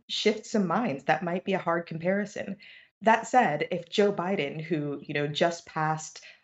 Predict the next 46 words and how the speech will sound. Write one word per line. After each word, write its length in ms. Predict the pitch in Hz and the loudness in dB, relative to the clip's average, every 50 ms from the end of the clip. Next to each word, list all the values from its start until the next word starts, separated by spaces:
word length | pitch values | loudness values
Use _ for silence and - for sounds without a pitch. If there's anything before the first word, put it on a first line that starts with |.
| _ _ - | _ _ -2
uh, 240 | 156 147 147 147 - | -2 0 0 0 2
a 80 | 175 | 2
debt 340 | 160 156 175 170 170 170 - | 2 4 4 4 4 2 0
ceiling 680 | - 180 170 165 160 160 156 151 151 156 156 160 - - | 0 0 0 2 0 0 0 -2 -4 -6 -8 -8 0 2
bill 360 | - 165 160 160 160 156 156 | 4 4 4 2 0 -2 -2
that 220 | 156 147 143 - - | 0 -2 -2 -2 -4
was 120 | 135 131 | -8 -12
bipartisan, 840 | - - 165 160 165 165 - - 165 156 160 160 156 - 160 151 151 | -8 -4 -4 -4 -4 -4 -4 -4 -4 -2 -2 -2 -2 -2 -4 -4 -4
that 120 | - - | -8 -8
sort 160 | - - 156 - | -8 -10 -10 -6
of 60 | - | -2
got 240 | - 151 156 - 151 | 0 0 0 0 0
Washington 560 | 143 143 143 147 - 156 151 - 156 147 143 | -2 -2 -2 -4 -6 -8 -6 -6 -6 -6 -4
moving 280 | 143 143 143 151 147 | -6 -6 -4 -6 -6
together, 420 | 147 - 156 151 147 151 147 147 147 - | -6 -2 -2 -2 0 0 -2 -4 -4 -2
who 140 | 180 170 | -2 -2
is 140 | 160 156 160 | -2 -2 -2
at 140 | - 175 170 | -2 -2 0
this 160 | - 214 214 | 0 0 0
point 300 | - - 233 214 - 165 | 0 0 0 0 0 0
known 320 | 156 151 147 160 170 165 151 | 0 2 2 2 2 0 -2
as, 340 | 139 - 139 139 - - - - - - - - _ _ _ _ _ - | -4 -4 -6 -10 -10 -12 -18 -20 -20 -20 -20 -20 _ _ _ _ _ 0
you 80 | 208 | 2
know, 140 | 247 262 254 | 4 4 4
a 60 | 240 | 4
guy 240 | 240 190 180 208 233 | 4 4 4 4 4
who 260 | 226 240 220 202 208 - _ - | 2 0 -2 -2 -4 -6 _ -4
makes 320 | 170 170 190 196 - - | 0 0 0 0 -2 -4
things 280 | - 208 202 196 - 165 | -2 -2 -2 0 2 2
work 220 | 185 190 190 - | 2 2 2 0
and 180 | 185 165 160 - | -4 -6 -2 -2
gets 280 | 165 160 160 - - | -2 -2 -2 -6 -6
things 320 | - - 185 180 180 - - | -4 -2 0 0 -2 -2 4
done 300 | - 180 190 220 208 160 | 6 6 6 6 4 2
in 100 | 147 147 | 0 0
government, 540 | 147 175 185 190 175 147 135 127 127 127 | 0 0 0 0 -2 -6 -6 -8 -6 -6
is 220 | 143 139 131 - - - _ - | -6 -8 -8 -12 -18 -20 _ -2
on 180 | - 170 165 170 | 0 0 0 -2
the 60 | 165 | -4
stage 400 | 165 - 170 165 160 160 160 - | -2 0 0 0 0 -2 -2 -2
next 320 | 160 147 147 - - - | -2 -2 -2 -4 -8 -8
to 340 | - 170 156 147 147 151 147 - - - _ _ - | -4 -2 -2 -2 -2 -4 -6 -10 -16 -20 _ _ -2
Donald 400 | 151 165 160 160 165 156 151 156 | 2 2 4 4 4 2 0 0
Trump, 400 | - - 208 190 165 165 160 160 | 0 0 2 2 2 0 -4 -6
known 380 | - 147 147 139 139 143 147 151 | -8 -8 -6 -6 -6 -6 -6 -8
for 640 | 151 - - 147 147 147 143 143 139 139 139 139 | -8 -10 -10 -8 -6 -6 -6 -6 -6 -8 -8 -10